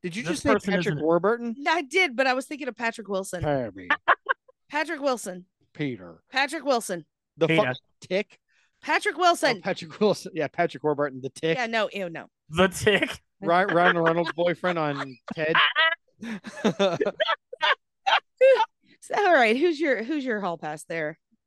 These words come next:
Speaker 2: I would have to
Speaker 1: Ryan Reynolds.
Speaker 2: probably
Speaker 1: Ryan Reynolds was
Speaker 2: say
Speaker 1: mine and Brian's hall pass.
Speaker 3: That's because
Speaker 2: Betty
Speaker 3: we are
Speaker 2: White. No, I'm
Speaker 3: straight.
Speaker 2: just kidding.
Speaker 1: <laughs>
Speaker 2: Um,
Speaker 3: Straight. You're fucking straight as shit if <laughs>
Speaker 2: I would
Speaker 3: Ryan Reynolds is your hall pass.
Speaker 2: Ryan Reynolds would be a great hall pass. I don't care what anybody
Speaker 1: One hundred percent.
Speaker 2: says.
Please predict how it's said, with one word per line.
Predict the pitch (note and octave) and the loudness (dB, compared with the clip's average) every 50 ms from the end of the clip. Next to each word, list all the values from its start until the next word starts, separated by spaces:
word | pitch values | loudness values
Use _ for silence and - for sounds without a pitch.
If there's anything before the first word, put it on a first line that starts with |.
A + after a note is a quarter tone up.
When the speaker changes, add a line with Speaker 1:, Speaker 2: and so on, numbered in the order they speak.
| _ _ _ _ _ _ _ _ _ - | _ _ _ _ _ _ _ _ _ 2
Speaker 2:
I | E3 G#3+ C4+ | 4 4 6
would | D#4 B3+ F#3 - | 6 6 4 6
have | F3 F3 E3 D#3+ - | 6 6 6 6 4
to | - E3 | 2 0
Speaker 1:
Ryan | C#3+ - | 0 0
Reynolds. | - | 2
Speaker 2:
probably | - D#3+ D3+ D#3 D3+ D#3 D3+ D3 C#3+ D3 C#3+ C#3+ C#3 C#3 - _ _ _ _ _ _ - | 4 4 4 4 4 2 0 0 0 -2 -2 -2 -4 -8 -12 _ _ _ _ _ _ -10
Speaker 1:
Ryan | - C3+ D3+ C#3+ C#3 | -4 -2 -2 0 0
Reynolds | C#3+ C#3+ C#3+ D3 | -2 -4 -4 -4
was | C#3+ C3+ | -4 -2
Speaker 2:
say | C#3 C3+ C#3 C3+ | -2 -2 -2 -2
Speaker 1:
mine | C3+ C#3 C#3 C3+ C3+ | -4 -8 -12 -14 -14
and | C3 | -10
Brian's | B2+ B2+ B2 A#2+ A#2 A#2 - | -8 -8 -8 -8 -8 -12 -14
hall | - A#2+ - _ - | -16 -16 -14 _ -10
pass. | E3+ D3 _ _ _ _ _ - | -10 -10 _ _ _ _ _ -6
Speaker 3:
That's | G#3 A3 A#3 - | -4 -4 -4 -4
because | A#3+ A#3+ - B3+ G3 | -8 -8 -6 -2 2
Speaker 2:
Betty | D#3 D3+ D3+ D3 | 2 2 2 2
Speaker 3:
we | C#3 | 2
are | |
Speaker 2:
White. | C#3 C3 B2 A#2 - - - | 2 2 2 0 -2 -4 -2
No, | F#3 | -2
I'm | - C3 | -2 -2
Speaker 3:
straight. | B2+ B2+ | -2 -4
Speaker 2:
just | A#2+ - | -8 -10
kidding. | - D3 B2 G3 F3 D3 - _ | -8 -2 0 0 0 0 -2 _
Speaker 1:
<laughs> | _ _ | _ _
Speaker 2:
Um, | C#3 C#3+ C#3+ C#3 C3+ C3+ C3+ | -2 0 2 2 2 0 0
Speaker 3:
Straight. | C#3 A#3 A3+ G3+ F3+ - - - | -2 0 0 0 -2 -4 -8 -8
You're | F#3 G#3 G3+ | -8 -6 -4
fucking | - B3 - - G#3+ F#3+ | -2 -4 -4 -4 -6 -8
straight | - - G#3 G#3+ A#3+ A#3 - | -6 -2 0 0 0 0 -2
as | A3 | -4
shit | - - - - B3+ B3 A3 - - _ | -4 -4 -2 0 2 2 2 2 0 _
if | - F#3 F#3 - _ - | -10 -10 -10 -8 _ -2
<laughs> | - | 0
Speaker 2:
I | - D3+ F3 | 2 2 2
would | F3+ F#3 F#3 F3 - B3+ | 2 0 -2 -2 0 0
Speaker 3:
Ryan | B3 A#3+ A#3 A3 | 0 0 0 0
Reynolds | G#3+ G#3 G3 F#3+ F3+ - | -2 0 0 -2 -2 -4
is | G#3 A#3 - | -6 -6 -4
your | A#3+ G#3+ D#3+ | -4 -4 -2
hall | G#3 - G3+ G3+ F#3+ - - - | -2 -2 -2 -4 -6 -8 -10 -8
pass. | - G3 - _ _ - - _ - - _ _ _ - | -6 -6 -6 _ _ -20 -20 _ -20 -20 _ _ _ -2
Speaker 2:
Ryan | C#3 E3+ A3 D4+ F4 C#4 | 2 4 6 6 6 6
Reynolds | G#3 G3+ G#3 G3+ F#3 D#3+ | 4 4 4 2 2 0
would | D3+ D#3+ D#3+ | -4 -6 -6
be | E3 D3+ C3 | -6 -8 -8
a | |
great | A#2+ C#3 C3 B2+ | -6 -6 -8 -6
hall | - A#2+ C3 A#2+ A#2+ - | -6 -8 -8 -8 -8 -10
pass. | C3 B2+ A#2+ - - | -10 -10 -10 -8 -6
I | E3+ | -6
don't | E3 B2+ A2+ | -6 -6 -8
care | - C3 B2 | -8 -8 -6
what | A#2 | -4
anybody | F3+ F3 | -2 2
Speaker 1:
One | F3 F3+ F3 | 2 4 4
hundred | - - G#3 F3+ | 2 0 -2 0
percent. | E3+ G#3 G3 G#3 | 2 2 2 2
Speaker 2:
says. | G#3 G3+ - - | 2 -2 -4 -16